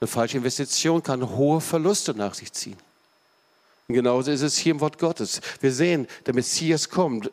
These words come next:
er kommt zurück. Und hier geht es um jeden Einzelnen. Wie investieren wir?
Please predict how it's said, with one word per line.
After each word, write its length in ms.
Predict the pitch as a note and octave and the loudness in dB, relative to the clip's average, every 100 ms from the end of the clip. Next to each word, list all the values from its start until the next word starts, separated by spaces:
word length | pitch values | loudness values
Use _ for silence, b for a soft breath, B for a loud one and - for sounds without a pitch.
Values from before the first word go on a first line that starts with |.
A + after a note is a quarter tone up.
| - | 0
er 200 | D#3 D3+ | 2 2
kommt 360 | - D3+ D3 | 0 -2 -2
zurück. 340 | - D#3 D#3 - B2 - - - _ _ _ _ _ b b b b - | 0 2 2 0 -4 -6 -10 -20 _ _ _ _ _ b b b b 0
Und 80 | |
hier 80 | C#3+ | 2
geht 140 | G#3+ G3+ | 4 2
es 140 | F3+ | 2
um 80 | E3+ | 4
jeden 260 | F#3+ G#3 | 4 2
Einzelnen. 560 | - G3 A3 - D#3 C#3+ | 2 2 2 2 2 4
Wie 160 | G#3 A3 | 0 2
investieren 800 | G#3+ G3 - - A3 F#3+ D3+ | 0 0 -2 -4 0 2 4
wir? 160 | B2 | 4